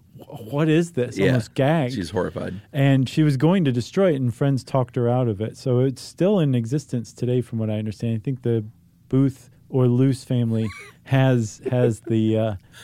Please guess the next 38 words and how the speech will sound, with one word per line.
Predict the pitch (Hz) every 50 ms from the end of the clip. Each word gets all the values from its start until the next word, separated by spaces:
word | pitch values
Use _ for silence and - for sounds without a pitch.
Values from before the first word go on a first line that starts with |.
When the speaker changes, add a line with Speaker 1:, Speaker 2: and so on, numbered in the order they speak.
| - -
Speaker 1:
the | 127
painting | 110 - - 131 123 123 120 117 113
in | 113 110 107
their | 107 110 107 104 101 -
possession | - 110 117 113 107 - - 113 110
now. | 110 113 117 113 - -
Speaker 2:
Yeah, | 131 139 139 131 -
and | 120 127 139
that's, | 151 156 147 - -
uh, | 131 - 117 107 107 101 95 95 90 82 - _ _ - -
just | - 110 - -
emblematic | 127 117 110 113 101 104 104 107 104 101 92 -
of | - - 95 92 90 90 85 - - _ _ _ - _ _ _ _ _ _ _ _ _
Frida's | - - - 120 117 107 107 101 85 - -
outlook, | - 98 107 - 98 98 90 - -
which | 95 90 85 - -
was, | 92 90 87 87 85 - - - _ _ _ _ _ -
<clears throat> | - 165 147 143 117 92 87 85 - _ _ _ - _ _ _ _ _ _ _ _ _ - -
like, | 110 110 107 98 - - - - - _ _ _ _ _ - -
she | - - 165
was | 156 139 127
no | 135 143 147 131
B | 117 117 107 101 98
S. | 98 85 - - - - - - _ _
She's | - - -
like, | 113 101 95 - - _ _ _ - - - - -
"I'm | - 120 139
gonna | 147 131 110
show | - - 123
you | 117 113 107 104
what's | 101 98 - 92
real." | 85 90 92 92 71 57 - - - - - - - -
Speaker 1:
So | - - 208 202
let | 196 233 262
me | 294 277 240
ask | 233 208 - -
you | 147 127
this. | 117 123 143 135 - - - -